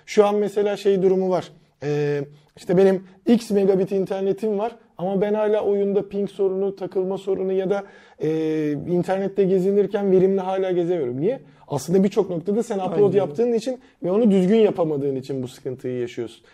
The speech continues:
Speaker 1: Yani şey gibi işte, e, en azından kullanıcılar onu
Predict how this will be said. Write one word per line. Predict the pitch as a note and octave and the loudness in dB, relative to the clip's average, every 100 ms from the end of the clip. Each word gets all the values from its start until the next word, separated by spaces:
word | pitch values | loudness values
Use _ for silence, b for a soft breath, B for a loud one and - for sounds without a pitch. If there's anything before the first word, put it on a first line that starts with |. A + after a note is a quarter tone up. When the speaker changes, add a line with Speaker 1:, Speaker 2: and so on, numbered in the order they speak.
| b - | b 0
Speaker 1:
Yani | F3 F#3 | 0 2
şey | C4 B3+ | 4 4
gibi | G#3+ E3 | 6 4
işte, | - B2+ A#2+ b b b D3 | 0 -6 -10 b b b 0
e, | D3+ D3+ D3+ D3+ C3+ - - - _ _ - | 0 2 0 0 -4 -12 -20 -20 _ _ 0
en | F#3 | 4
azından | G3+ G3 G3+ F#3+ | 4 4 2 0
kullanıcılar | G#3 G3 F#3+ F#3 F#3 G3 | 0 2 2 2 2 2
onu | F#3+ F#3+ | 0 0